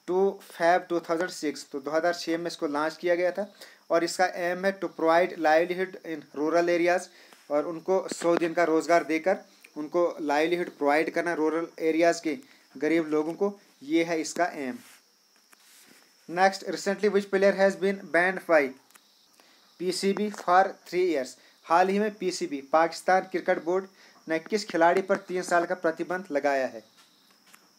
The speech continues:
तो उमर अकमल, ये हैं उमर अकमल, और इनको recently ban किया है पीसीबी ने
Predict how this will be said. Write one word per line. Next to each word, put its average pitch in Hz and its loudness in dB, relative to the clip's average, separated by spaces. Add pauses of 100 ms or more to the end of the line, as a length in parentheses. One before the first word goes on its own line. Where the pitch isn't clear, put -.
(420)
तो 135 -16
उमर 180 2
अकमल, 190 0
ये 170 0
हैं 170 -4
उमर 170 -2
अकमल, 190 0 (360)
और 165 0
इनको 185 -2
recently 185 -2 (200)
ban 175 -2
किया 180 2
है 180 2
पीसीबी 175 -4
ने 196 -4